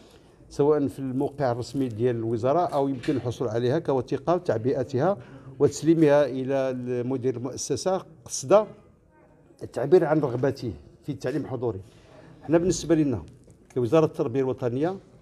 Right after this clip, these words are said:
آه، قمنا بتحضير كل الأنماط الممكن اعتمادها، سواء كيف ما بغات تكون الاختيار ديال الأسر، يعني مستعدين للنمط الحضوري اللي هو عادي،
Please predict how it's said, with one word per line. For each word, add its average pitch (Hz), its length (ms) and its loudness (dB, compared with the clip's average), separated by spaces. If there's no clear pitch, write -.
آه، 113 1080 -2
قمنا 165 420 6
بتحضير 160 720 0
كل - 340 2
الأنماط 170 720 0
الممكن 151 540 2
اعتمادها، 147 680 2
سواء 175 240 2
كيف - 160 -10
ما 180 120 2
بغات 151 380 -4
تكون - 160 0
الاختيار 170 480 0
ديال 147 200 0
الأسر، 123 380 -6
يعني 135 340 0
مستعدين 120 640 2
للنمط 143 500 0
الحضوري 131 580 0
اللي 135 140 -2
هو 135 140 6
عادي، 120 520 0